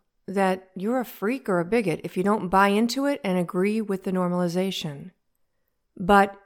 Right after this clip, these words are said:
you, mom, are your children's teacher. And you, mom,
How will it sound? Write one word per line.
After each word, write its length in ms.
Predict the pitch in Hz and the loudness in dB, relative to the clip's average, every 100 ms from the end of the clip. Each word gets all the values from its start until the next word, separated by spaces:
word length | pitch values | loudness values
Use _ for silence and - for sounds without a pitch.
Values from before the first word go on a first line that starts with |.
| _ - | _ -12
you, 800 | 202 220 254 262 196 135 175 - _ _ - | -4 0 2 2 0 -2 -12 -20 _ _ -2
mom, 720 | 185 208 214 170 147 147 175 _ _ _ _ - | 2 4 4 2 -4 -12 -20 _ _ _ _ 0
are 180 | 185 | 2
your 480 | 185 185 175 170 170 - | 4 2 2 0 -2 -8
children's 520 | - 185 170 160 151 | -2 -2 0 -4 -6
teacher. 480 | - 175 - 147 - _ _ _ _ _ _ _ _ - | -8 -10 -10 -12 -18 _ _ _ _ _ _ _ _ -2
And 220 | 196 185 | 0 0
you, 640 | - 175 214 277 226 - | -2 0 2 4 2 0
mom, 680 | 175 175 190 202 151 147 | 0 2 4 4 2 -6